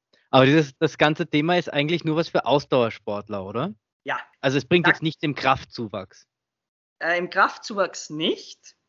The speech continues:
Speaker 2: aber wir kommen jetzt gleich zu den, zu den Spielsportlern.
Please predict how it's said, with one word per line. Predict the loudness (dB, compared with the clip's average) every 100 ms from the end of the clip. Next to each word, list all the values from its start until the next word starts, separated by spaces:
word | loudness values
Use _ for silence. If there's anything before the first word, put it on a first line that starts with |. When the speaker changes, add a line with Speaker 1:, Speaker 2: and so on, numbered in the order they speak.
| _ _
Speaker 2:
aber | -4 -2 -2
wir | -4
kommen | -10 -10 -8
jetzt | -10 -12
gleich | -10 -4 -4 -6 -16
zu | -10
den, | -6 -4 -4 -8
zu | -10 -12
den | -10 -10
Spielsportlern. | -12 -10 -8 -8 -8 -10 -12 -12 -8 -10